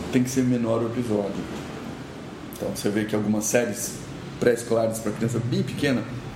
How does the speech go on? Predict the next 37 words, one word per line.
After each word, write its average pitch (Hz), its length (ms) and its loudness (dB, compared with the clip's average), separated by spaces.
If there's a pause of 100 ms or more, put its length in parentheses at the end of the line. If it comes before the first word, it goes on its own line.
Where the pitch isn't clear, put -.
(100)
os 110 100 2
episódios 127 460 4
chegam 127 260 2
a - 20 -2
ser 131 200 0
de 123 100 -4
cinco - 400 0
minutos, 104 380 2
às 95 100 -4
vezes 98 260 0
sete 113 500 2
minutos. - 340 -6 (600)
A - 60 0
gente 214 240 4
optou 135 220 4
por 123 180 4
onze 135 440 4
porque 127 280 -2
era 139 160 4
um, 147 220 -2 (160)
era 123 140 4
um 131 140 2 (300)
tempo 135 400 2 (140)
que - 80 -4
a 110 40 -2
gente 123 200 0
testou 131 540 2
os 104 100 -2
primeiros 101 420 0
episódios, 107 580 2 (520)
onde 117 180 4
você 117 240 0
podia 113 260 2
ter 127 100 0
uma 123 160 4 (120)
curva 113 760 0 (500)
dramática 113 680 2